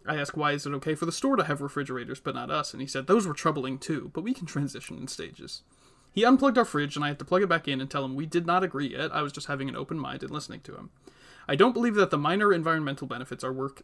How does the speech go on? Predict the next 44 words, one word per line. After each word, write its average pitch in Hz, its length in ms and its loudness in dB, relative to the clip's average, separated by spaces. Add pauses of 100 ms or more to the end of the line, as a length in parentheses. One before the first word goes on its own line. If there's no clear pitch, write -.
worth 175 340 2
this 147 180 -6
dramatic 131 340 -6
change - 280 -12
to - 100 -14
our - 100 -10
life. - 300 -14
He 160 60 -2
also 143 180 -2
says 151 220 -2
it 143 60 -4
will 131 60 -6
save 151 260 -2
money, 220 220 4
but 156 140 0
I 135 60 -4
do 131 120 -8
not 143 180 -4
think 143 180 -8
it 123 60 -4
will 123 100 -8
be 123 120 -10
that - 180 -12
much. - 300 -16 (380)
I 139 100 -2
am 135 100 -4
worried 139 200 -2
that 127 120 -2
if 123 120 -8
I 131 60 -4
go 165 160 4
along 170 280 4
with 151 120 -2
it, 165 180 -2
it'll 143 200 -4
be 135 120 -4
a 131 40 -6
matter 151 220 0
of 147 80 -4
time 147 220 -2
before 139 240 -4
all 143 220 -2
electric - 460 -8
devices 180 540 2